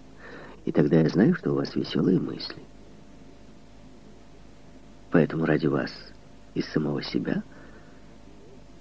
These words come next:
Буду надеяться на то, что впредь эта улыбка будет чаще. Последний раз, когда я вас видел, вы были что-то серьезным. Не такое время, чтобы радоваться, вы тоже улыбаетесь редко.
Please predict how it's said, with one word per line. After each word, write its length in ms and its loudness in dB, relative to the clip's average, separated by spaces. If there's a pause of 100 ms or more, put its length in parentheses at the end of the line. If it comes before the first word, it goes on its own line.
(100)
Буду 260 6
надеяться 500 2
на 120 -4
то, 160 -4
что 240 -4
впредь 480 0
эта 180 4
улыбка 380 4
будет 260 0
чаще. 480 -8
Последний 440 4
раз, 160 2 (540)
когда 300 8
я 120 10
вас 220 2
видел, 340 6 (500)
вы 140 10
были 180 10
что-то 260 0
серьезным. 640 0 (2250)
Не 140 -2
такое 320 2
время, 300 2
чтобы 280 4
радоваться, 500 6
вы 120 -2
тоже 360 6
улыбаетесь 640 -2
редко. 420 0